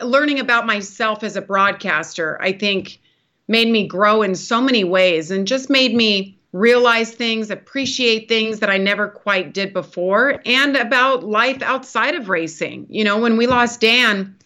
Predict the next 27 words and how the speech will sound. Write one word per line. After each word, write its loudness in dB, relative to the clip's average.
I 0
literally 4
went 0
home -2
that 0
night 0
and -6
told -10
my -2
husband, -2
like, -4
"There 6
is 0
no 0
perfect -6
time 0
to -4
have -2
children. 0
We -2
need -2
to -4
just -4
go 4
for 2
it." -4
And -2